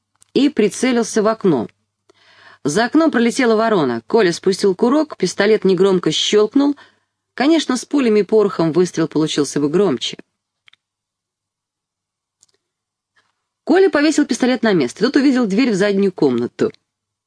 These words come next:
Дверь как дверь, но у неё была особенность. Она всегда заперта. Сколько раз Коля бывал у соседа, никогда не видел, чтобы эта дверь открывалась.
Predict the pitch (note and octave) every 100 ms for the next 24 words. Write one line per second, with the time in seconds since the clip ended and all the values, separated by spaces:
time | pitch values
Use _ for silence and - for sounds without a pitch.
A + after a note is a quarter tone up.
0 | _ _ _ - D#3+ F4+ - D#3 C#3+ C#3+
1 | F#3+ - _ _ _ _ - F3 C4+ C4+
2 | A3+ C4+ - - A3 - G3 C#3 A#2 A2
3 | - - _ _ _ _ _ B2+ C3+ E3+
4 | D4 - - D3+ F3+ A#3 F#3 - F#3+ -
5 | A#2 - - - - - - F4 F4+ E4+
6 | C4 - A#3+ G3 F#3+ G#3+ F#3 F3 F#3+ -
7 | D#3 C#3+ E3 A3 A3+ C#4+ C4 E3+ - D#3+
8 | E3+ - F3 D3 D3+ G3+ - F3+ - F3+
9 | E3+ B2 - -